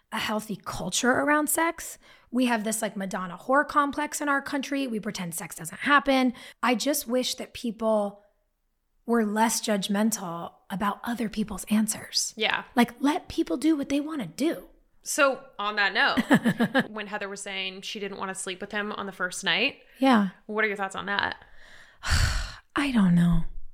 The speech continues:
Speaker 1: I think it's really tricky.
Speaker 2: I definitely think it is a catch twenty-two in terms of, like, dating and sex. I've ended up with boyfriends where we had sex on the first night, and then I've also waited for people and it never worked out.
Speaker 1: I want people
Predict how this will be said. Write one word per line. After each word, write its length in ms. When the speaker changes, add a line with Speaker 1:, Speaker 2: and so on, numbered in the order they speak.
Speaker 1:
I 80
think 300
it's 180
really 280
tricky. 540
Speaker 2:
I 680
definitely 440
think 180
it 160
is 140
a 60
catch 260
twenty-two 420
in 140
terms 260
of, 100
like, 160
dating 380
and 140
sex. 320
I've 440
ended 280
up 140
with 160
boyfriends 420
where 120
we 120
had 100
sex 220
on 60
the 40
first 220
night, 260
and 100
then 80
I've 160
also 300
waited 300
for 100
people 280
and 120
it 60
never 240
worked 240
out. 340
Speaker 1:
I 140
want 240
people 580